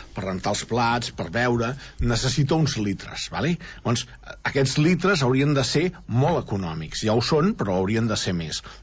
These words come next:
Per què? Perquè és una necessitat, un dret humà, no? Llavors, quan tu tens una piscina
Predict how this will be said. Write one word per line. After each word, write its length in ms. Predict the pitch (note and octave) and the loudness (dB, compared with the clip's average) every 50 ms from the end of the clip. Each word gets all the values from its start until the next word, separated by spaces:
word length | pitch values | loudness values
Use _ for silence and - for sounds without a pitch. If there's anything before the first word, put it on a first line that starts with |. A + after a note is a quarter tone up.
| - - | -8 -8
Per 80 | - - - | -8 -6 0
què? 160 | - C3 C#3 | 0 2 2
Perquè 240 | C3 B2+ G#2 - A2 | 2 0 -2 -2 -4
és 80 | G2 - | 0 2
una 240 | A#2+ B2 C3 C3+ | 4 4 4 4
necessitat, 720 | C3 C3 A#2 - - A2 - B2 G#2+ A2 G#2 G#2 - - - | 2 0 -2 -2 -2 -2 -2 -2 -2 -2 -4 -6 -6 -6 -4
un 140 | A#2 A2+ A2 | -2 0 0
dret 160 | A2+ G#2+ - | 0 0 0
humà, 300 | B2+ A2+ G2 E2+ D#2 D#2 D#2 | 0 0 0 -2 -6 -8 -8
no? 160 | F2 F3+ B3 - - - - - - | -8 -8 -8 -10 -14 -14 -14 -10 -4
Llavors, 240 | - F#3+ - - - - - - | -2 -2 -2 -2 -6 -12 -12 -6
quan 240 | - C3 C3 B2+ A#2+ | -2 0 0 0 0
tu 160 | B2+ F#3 G3+ G#3+ F#3 | 2 2 2 2 2
tens 400 | - F3+ F3+ F3+ E3 C3 - - - - - | 2 0 2 2 0 0 -2 -6 -8 -10 -4
una 220 | - C#3+ C#3+ C#3 B2 | 0 0 0 2 0
piscina 480 | C#3+ B2 - - E3 E3 D#3 C#3 A#2+ | 0 0 0 2 0 2 2 0 0